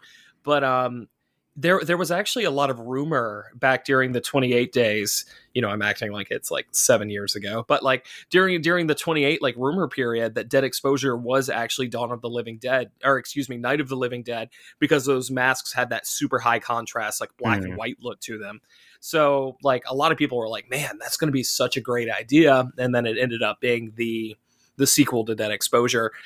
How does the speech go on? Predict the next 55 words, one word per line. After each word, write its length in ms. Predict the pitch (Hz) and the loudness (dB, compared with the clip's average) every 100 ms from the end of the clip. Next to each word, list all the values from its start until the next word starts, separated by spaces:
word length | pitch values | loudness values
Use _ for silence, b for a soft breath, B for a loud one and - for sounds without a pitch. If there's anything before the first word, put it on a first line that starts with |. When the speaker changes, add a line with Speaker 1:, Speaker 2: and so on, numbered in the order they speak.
| B - | B 0
Speaker 1:
So 180 | 190 | 4
I 40 | 180 | 6
really 280 | 190 214 180 | 8 10 8
don't 200 | 147 139 | 6 2
think 140 | 139 | 2
there's, 380 | 135 131 - 110 | 2 2 -2 -4
there's 240 | 127 123 | -2 0
a 60 | 120 | -2
wrong 320 | 117 120 113 | -2 -2 -2
answer 320 | 113 104 - | -4 -2 -4
here. 300 | 113 120 113 B B B | -2 -2 -4 B B B
Personally, 520 | - 170 - 175 165 | 2 4 4 2 2
I 160 | 139 135 | 4 0
just 180 | 123 123 | 0 -2
really 240 | 131 135 | 0 0
like 240 | 120 120 120 | 2 0 0
when 120 | 113 | -4
H 200 | 117 120 | -4 -6
H 160 | 113 | -6
N 140 | 123 117 | -6 -4
goes 240 | 113 113 - | -6 -8 -6
all 280 | 123 123 113 | -2 -2 0
out, 280 | 120 135 - B B - | 0 0 -2 B B -4
and 100 | 123 | 0
with 140 | 117 | 2
Dawn 180 | 123 127 | 2 2
of 100 | 131 | 2
the 60 | 127 | 2
Dead, 280 | 127 127 | 4 4
you 100 | 123 | 2
can 100 | 117 | -8
fit 240 | 123 135 127 | -2 2 2
in 120 | 120 | 0
some 320 | - 123 107 - | -4 -6 -8 -14
crazy 400 | - 139 131 123 | -4 0 0 -2
stuff 260 | - 123 113 | -4 -4 -2
with, 140 | 123 | -6
like, 240 | 120 117 b b b | -6 -8 b b b
helicopters 840 | - 151 143 139 131 147 139 127 | -2 0 2 2 2 2 2 2
and 80 | 131 | -4
just, 160 | 117 - | -8 -10
like, 140 | 107 | -10
mass 380 | 123 120 123 - | -6 -4 0 0
scare 300 | - 120 120 | 0 0 2
actors 440 | 131 - 143 131 | 0 2 0 0
and 60 | 143 | 0
everything 340 | 135 135 151 | 2 0 2
like 220 | 147 139 | 2 2
that. 300 | 147 143 120 | 4 4 4
But 180 | 131 127 | 2 2
Night 280 | 127 131 147 | 2 2 2
of 60 | 135 | 2
the 100 | 135 | 2
Living 300 | 131 135 123 | 2 2 -2
Dead 340 | 117 120 120 | -2 0 -2